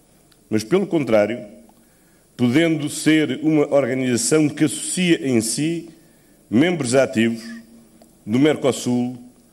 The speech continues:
da C D A O, da União Europeia, da C A D C, da asean. E esta é uma vantagem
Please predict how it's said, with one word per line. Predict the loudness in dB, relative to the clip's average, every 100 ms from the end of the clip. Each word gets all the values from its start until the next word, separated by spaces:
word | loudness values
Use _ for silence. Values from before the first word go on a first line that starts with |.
| _ _ -6
da | -4
C | 0 2
D | 4 4
A | 4
O, | 4 2 0 -6 -18 -20 _ _ _
da | 0 2
União | 4 4
Europeia, | 0 0 2 2 2 -2 -6 -16 -20 _ _ -8
da | -4
C | 2 4
A | 4
D | 2 0
C, | 2 2 2 0 -6 -16 -20 -20 -20 -2
da | 2 2
asean. | 2 2 0 0 -8 -16 -20 -20 _ _ _ _ _ _ _ _ _
E | 0 2
esta | 2 0 0
é |
uma | 0 0
vantagem | 0 2 2 2 -2 -10